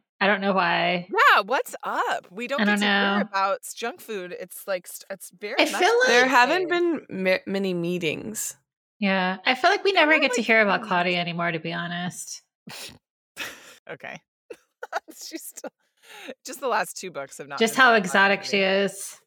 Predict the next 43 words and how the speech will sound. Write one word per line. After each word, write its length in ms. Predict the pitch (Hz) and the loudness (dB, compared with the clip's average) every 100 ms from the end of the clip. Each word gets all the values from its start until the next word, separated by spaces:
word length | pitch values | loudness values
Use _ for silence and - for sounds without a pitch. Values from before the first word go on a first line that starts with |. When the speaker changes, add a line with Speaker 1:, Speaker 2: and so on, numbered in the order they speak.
| - | -4
Speaker 2:
Well, 240 | 196 196 | 0 0
speaking 380 | - 214 202 185 | -4 -12 -12 -8
of, 180 | 160 156 | -8 -6
there 160 | 156 156 | -6 -4
was 240 | 156 160 | -6 -6
one 180 | 156 156 | -4 0
Speaker 1:
Mm-hmm. 80 | 220 | 0
Speaker 2:
exotic 400 | 226 160 160 160 | 0 0 -4 -8
and 180 | - 156 | -12 -10
one 140 | 156 | -8
almond-shaped 520 | 151 147 151 156 151 147 | -8 -10 -12 -12 -12 -12
in 60 | |
this 160 | 151 147 | -18 -10
book, 320 | 175 208 - _ _ _ _ | -8 -8 -10 _ _ _ _
and 140 | 170 160 | -8 -6
then 140 | 151 | -6
one 160 | 156 156 | -6 -8
shy 400 | - 160 170 180 | -4 -2 0 -2
and 160 | 170 165 | -4 -8
one 100 | 175 | -10
individual, 600 | 175 202 320 156 156 156 | -10 -12 -10 -10 -10 -12
and 80 | 165 | -12
that 100 | 165 | -12
was 140 | 170 185 | -10 -8
it. 100 | - | 0
Speaker 1:
Oh, 160 | 254 254 | 2 4
wait, 280 | 240 202 - | 2 0 2
I 80 | 240 | 2
actually 300 | 254 - 285 | 2 2 2
Speaker 3:
Mm-hmm. 100 | 220 | 4
Speaker 1:
highlighted 420 | 202 202 233 240 | 4 4 2 2
this. 400 | 269 285 285 - - | 4 4 0 -8 -6
It 140 | 226 | -4
says, 320 | - 233 220 214 | 2 2 2 2
"No 300 | 240 269 269 | 6 6 6
brown 260 | 254 247 | 6 6
hair 320 | 220 254 254 | 4 2 4
and 160 | 226 196 | 4 2
brown 320 | 214 214 208 | 2 4 4
eyes 300 | 208 208 214 | 2 2 0
for 120 | - 170 | -2 0
her." 520 | 240 226 180 190 - _ - | 2 2 2 -2 -6 _ -10
Speaker 2:
Oh. 460 | 156 214 254 156 | -6 -4 -6 -8